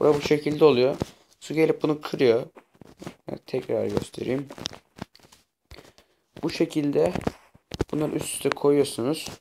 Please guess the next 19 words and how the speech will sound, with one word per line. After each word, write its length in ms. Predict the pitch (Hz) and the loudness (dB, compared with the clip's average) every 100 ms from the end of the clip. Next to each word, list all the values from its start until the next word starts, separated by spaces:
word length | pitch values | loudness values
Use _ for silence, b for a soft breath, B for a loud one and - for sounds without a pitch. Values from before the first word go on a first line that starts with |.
| _ _ _ _ _ - - - - - _ _ - _ - - | _ _ _ _ _ -20 -20 -18 -18 -18 _ _ -20 _ -20 -10
Ee, 60 | 110 110 107 104 | -6 -4 -4 -2
demin 220 | 127 135 143 | -2 -2 2
söylediğim 440 | 143 143 135 120 | 6 6 6 2
gibi 120 | 107 | 0
şuraya 320 | - 131 127 | -2 2 2
suyu 280 | 120 - 143 | 0 0 2
bırakıyorsunuz. 760 | 135 117 - 104 123 147 - - - | 4 4 2 -6 -4 -6 -8 -20 -20
Su 180 | - - | -14 -8
gitmiyor 320 | 127 107 107 | -6 -2 0
gördüğünüz 360 | 104 98 104 | 0 0 -6
gibi. 320 | 107 - 143 170 _ - _ - _ _ - | -8 -2 -2 -4 _ -20 _ -20 _ _ -2
Buraya 240 | 151 143 | 2 2
bir 120 | 165 | 2
tane 220 | - 123 | -2 -2
sent 300 | 120 151 147 | 0 -2 -2
bırakıyorsunuz. 760 | 135 117 117 113 131 151 - - | 0 -2 0 -6 -6 -8 -10 -16
Su 200 | - - | -14 -4
geçti 300 | 127 120 - | -2 -2 -2
gördünüz. 580 | 104 101 101 131 165 - | 0 0 0 -4 -6 -10